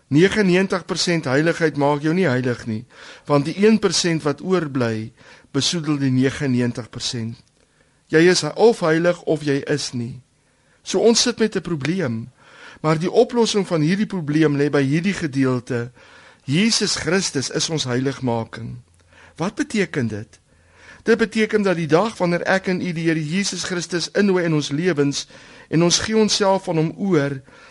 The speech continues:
dan kom plaas die Heilige Gees die lewe van die verreëse Christus binne in ons innerlike geesmens. Jesus se lewe word dan ons lewe en sy lewe is heilig.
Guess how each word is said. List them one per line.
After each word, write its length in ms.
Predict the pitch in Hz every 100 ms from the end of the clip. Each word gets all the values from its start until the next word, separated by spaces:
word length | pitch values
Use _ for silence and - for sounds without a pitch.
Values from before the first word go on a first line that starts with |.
| - 151
dan 160 | 170
kom 220 | - 196 -
plaas 380 | 214 233 226 220
die 80 |
Heilige 400 | 190 160 175 160 156 -
Gees 380 | 156 143 139 - - - -
die 140 | 170 156
lewe 320 | 175 233 233
van 200 | - 190
die 80 | 170
verreëse 600 | 160 147 131 180 208 - 160
Christus 460 | 170 156 165 143
binne 480 | 107 98 139 160 202 -
in 140 | 170
ons 320 | - 156 151 -
innerlike 560 | 156 156 156 151 143 127 - - -
geesmens. 800 | 165 147 - 120 113 117 - - _ _ _ _ _ _ -
Jesus 460 | 151 202 202 180
se 80 | 175
lewe 360 | 156 185 226 220
word 260 | 147 156 156
dan 200 | 143 143 -
ons 340 | 214 262 240
lewe 460 | 170 139 113 107 98 - _ _ _ _ _ -
en 120 | 139 131
sy 220 | 180 202
lewe 360 | 175 147 117 117
is 160 | 123 -
heilig. 400 | 120 123 117